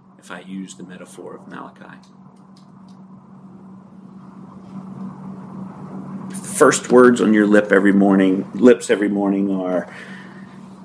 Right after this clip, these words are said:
"I'm fine because of God's grace." I, I would, I would challenge you that there's a,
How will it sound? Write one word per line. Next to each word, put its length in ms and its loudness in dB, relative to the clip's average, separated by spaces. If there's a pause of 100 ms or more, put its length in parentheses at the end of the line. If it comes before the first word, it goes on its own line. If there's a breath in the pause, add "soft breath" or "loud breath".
(240)
"I'm 160 -8
fine 720 0
because 380 -12
of 100 -16
God's 380 -10
grace." 500 -10 (2250)
I, 200 -10 (200)
I 200 -4
would, 240 -4 (500)
I 120 -6
would 220 -4
challenge 560 0
you 220 0
that 720 -8
there's 240 2
a, 240 -2